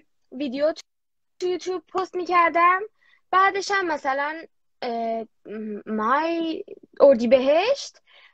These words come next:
من اینستاگرام دانلود کردم. بعد اونجا من مثلاً عکسای خودم رو می‌ذاشتم و یه اینستاگرام خیلی شخصی بود. بعد یه روزی شروع کردیم مثلاً ویدیوهای مثلاً،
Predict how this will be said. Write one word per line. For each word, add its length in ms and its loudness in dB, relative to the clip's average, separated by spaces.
من 360 0
اینستاگرام 760 0
دانلود 380 -6
کردم. 460 -10
بعد 500 2
اونجا 640 0
من 120 -6
مثلاً 280 -6
عکسای 320 -6
خودم 320 -2
رو 100 -2
می‌ذاشتم 440 -2
و 40 -4
یه 240 0
اینستاگرام 720 -4
خیلی 500 -2
شخصی 460 0
بود. 180 -10
بعد 360 4
یه 180 2
روزی 260 -2
شروع 280 -6
کردیم 320 0
مثلاً 560 0
ویدیوهای 520 2
مثلاً، 580 -2